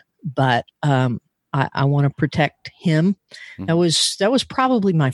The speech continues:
Speaker 1: first bout with depression. Um, and, and interestingly enough,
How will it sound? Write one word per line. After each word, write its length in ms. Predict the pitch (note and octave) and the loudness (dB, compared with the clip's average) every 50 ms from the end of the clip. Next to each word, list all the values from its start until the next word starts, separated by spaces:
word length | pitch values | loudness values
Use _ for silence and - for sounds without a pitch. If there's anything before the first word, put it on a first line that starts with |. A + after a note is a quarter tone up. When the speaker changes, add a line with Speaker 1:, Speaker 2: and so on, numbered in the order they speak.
| - _ _ | -4 _ _
Speaker 1:
first 320 | F#3 F3 F3 - - - | 0 0 0 0 -2 -6
bout 460 | - C3 A#2 A#2 A2 A#2 C3 D3 - - | -8 -6 -2 0 2 2 2 0 0 -2
with 200 | C3 A#2+ - - | -4 -6 -4 -8
depression. 800 | - - - - - - E2 C#2 - - - - - D#2 F2 - _ _ _ _ _ - - - - - _ _ _ _ | -10 -10 -10 -8 -4 -2 -2 -2 -2 -4 -6 -6 -6 -8 -8 -10 _ _ _ _ _ -20 -20 -20 -20 -20 _ _ _ _
Um, 440 | D3 C#3 C3 B2+ B2 A#2+ A#2 G#2 - _ | -2 0 0 2 2 0 0 -2 -4 _
and, 280 | D#3 D3+ C#3 C3+ C3+ B2+ - _ _ | -2 0 2 2 0 -2 -2 _ _
and 180 | D#3+ D3+ D3+ - - _ _ _ _ | -2 -2 -2 -2 -8 _ _ _ _
interestingly 760 | G3+ G3 G3 - G#3+ F3+ - - - F3+ E3 D#3+ D#3 D3 C#3+ | -2 -2 0 0 -2 -2 -2 -2 0 0 2 2 2 2 2
enough, 580 | C#3 C#3 C#3+ D3 C#3 B2+ B2 B2 C3+ - - | 2 2 2 2 2 2 2 0 -2 -4 -12